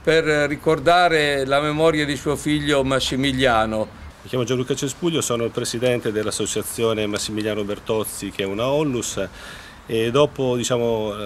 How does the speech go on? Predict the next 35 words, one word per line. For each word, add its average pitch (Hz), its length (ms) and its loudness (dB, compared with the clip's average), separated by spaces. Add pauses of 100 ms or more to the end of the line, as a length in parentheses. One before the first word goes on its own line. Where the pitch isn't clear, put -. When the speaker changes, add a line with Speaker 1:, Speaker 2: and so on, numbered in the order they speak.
Speaker 2:
venuti 120 260 -4
a 117 40 -2
conoscenza 117 520 0
di 101 100 -4
questa 104 220 -4
iniziativa 110 600 -2
di, 98 500 -2 (280)
di 101 140 -4
Don 113 140 -2
Antonio 127 400 0
ci 107 120 -8
siamo 107 240 -4
subito 110 360 -4
entusiasmati 110 800 -4
e - 20 -2
attivati. 92 600 -6 (580)
Eh, 101 400 -2
la 113 80 0
nostra 131 240 0
associazione 135 680 -2
si - 200 -4
occupa, 107 760 -2
mm, 98 240 -8
appunto 104 360 -4
di 101 160 -4
ricordare 110 440 0
la 107 100 -2
memoria 107 340 -2
di 101 80 -6
un 104 80 -6
nostro 107 320 -4
amico 123 260 -4
Massimiliano 101 480 -6
Bertozzi, 113 500 -4
morto 107 560 -2